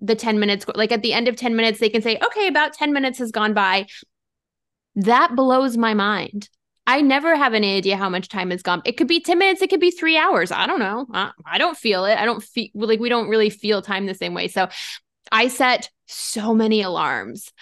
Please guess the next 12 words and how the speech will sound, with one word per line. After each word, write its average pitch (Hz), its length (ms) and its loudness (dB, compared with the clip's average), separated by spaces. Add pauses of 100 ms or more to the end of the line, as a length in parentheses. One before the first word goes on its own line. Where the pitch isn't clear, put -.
(240)
um, 214 420 4
not 254 240 2
just 339 200 -2
to 320 60 -2
wake 285 220 2
up 226 160 2
in 233 80 2
the 226 80 4
morning, 196 340 2
but 196 300 0
for 233 160 2
example 220 760 2